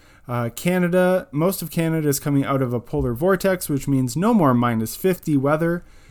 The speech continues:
Uh, definitely where I am. So again, groundhogs were right,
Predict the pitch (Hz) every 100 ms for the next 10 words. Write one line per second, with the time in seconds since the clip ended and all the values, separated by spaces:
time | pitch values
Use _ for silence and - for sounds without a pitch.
0 | - - - 120 117 117 165 156 151 123
1 | 123 185 190 180 185 - - - - 180
2 | 220 135 117 120 160 180 185 196 196 -
3 | - - - 135 139 220 226 -